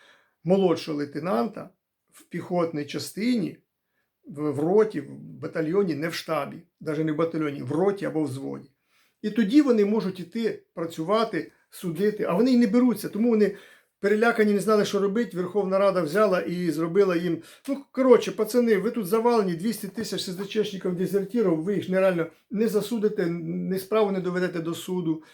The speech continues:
і тюрем нема скільки. Тому давайте, хай вони опять там служать, хай, хай кудись, не знаю, хай кудись тікають, там, хай ходять, гуляють. А ви ото робіть, що робите». От вони й роблять. Гроші там, де гроші, хабарі,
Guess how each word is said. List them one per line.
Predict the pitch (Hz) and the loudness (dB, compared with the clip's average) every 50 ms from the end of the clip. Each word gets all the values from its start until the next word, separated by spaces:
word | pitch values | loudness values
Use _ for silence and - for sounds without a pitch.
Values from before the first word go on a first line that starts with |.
| _ _ _ _ _ _ - | _ _ _ _ _ _ -8
і | 240 190 190 190 185 180 170 156 165 - - - | -6 -2 0 0 0 0 0 -2 -4 -8 -8 -2
тюрем | - 240 247 233 208 | 0 2 4 4 4
нема | 196 190 185 180 175 | 4 2 2 0 -2
скільки. | - - - 185 185 175 170 - - | -4 -6 -6 -6 -6 -4 -4 -6 -6
Тому | - 262 269 | -6 -4 -2
давайте, | 208 220 226 240 233 220 226 202 | 2 4 4 4 4 2 0 -4
хай | 190 - 220 208 | -4 -2 0 0
вони | 185 190 185 180 170 | 0 0 0 -2 -2
опять | 165 170 185 170 165 - | -2 -2 -4 -4 -4 -6
там | 160 151 | -8 -8
служать, | - - 240 269 262 190 180 165 | -6 -4 -4 -2 -2 -2 -2 -4
хай, | - - 185 175 160 143 | -2 -2 0 0 0 -2
хай | - - 190 175 165 | -4 -4 -4 -2 -2
кудись, | 151 - - 196 175 180 165 165 - | -4 -4 -6 -2 0 0 0 0 -2
не | 220 220 | -4 -2
знаю, | 180 233 247 233 208 | 2 4 6 6 4
хай | - - 233 233 226 | 4 2 0 -2 -2
кудись | - 180 165 202 185 - | -2 -2 -2 -2 -2 -2
тікають, | - - 156 - 220 233 214 185 180 - | -6 -10 -6 -4 -2 0 0 -2 -4 -4
там, | - 160 160 | -6 -6 -6
хай | - - 196 180 160 160 - - - - | -4 -2 0 0 0 -2 -8 -14 -20 -20
ходять, | - - 240 226 196 180 165 | -8 0 2 2 4 4 2
гуляють. | 139 127 165 180 208 220 214 202 190 180 - - _ _ _ _ _ _ _ _ _ _ _ - | 0 0 0 2 2 2 2 0 -2 -4 -8 -12 _ _ _ _ _ _ _ _ _ _ _ -6
А | 214 | -4
ви | 214 262 262 247 | -2 2 6 6
ото | 226 208 214 214 202 196 190 | 6 6 6 4 4 4 4
робіть, | 208 208 240 233 | 4 2 2 -2
що | 185 - - 202 | -2 0 0 2
робите». | 185 165 156 156 151 151 - _ _ - 180 | 2 2 0 -2 -4 -12 -14 _ _ -12 -8
От | - 285 285 | -6 -2 0
вони | 302 269 247 | 4 6 6
й | 214 | 6
роблять. | 180 165 151 139 - 139 - - - - _ _ _ _ _ _ _ _ _ _ _ _ _ _ _ _ _ _ _ - _ _ _ - - _ _ _ | 6 6 4 0 -2 -6 -14 -16 -18 -20 _ _ _ _ _ _ _ _ _ _ _ _ _ _ _ _ _ _ _ -20 _ _ _ -20 -20 _ _ _
Гроші | - 165 233 277 285 - - - | 0 2 4 4 4 4 2 -2
там, | 202 - 208 190 180 | 0 2 2 2 2
де | 160 165 | 2 2
гроші, | 156 185 240 254 226 - - 165 | 2 2 2 0 0 0 -2 -4
хабарі, | - - 165 160 185 208 240 240 240 247 | -2 -2 0 2 2 2 2 0 -2 -4